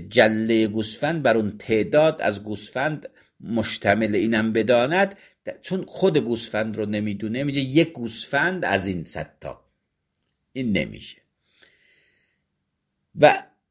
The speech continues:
ولو تساوت اسمانها، ولو قیمت این گوسفندا همش مساوی هم باشد،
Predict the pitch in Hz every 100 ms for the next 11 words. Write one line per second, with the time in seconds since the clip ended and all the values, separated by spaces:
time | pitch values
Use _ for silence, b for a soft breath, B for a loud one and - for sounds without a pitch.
0 | _ _ _ 151 208 233 233 175 - 185
1 | 170 135 - 110 - 117 110 104 95 95
2 | 92 123 175 180 - 151 135 156 160 147
3 | 135 120 120 - 107 107 131 135 131 120
4 | - 98 101 87 90 90 85 80 71 -
5 | 62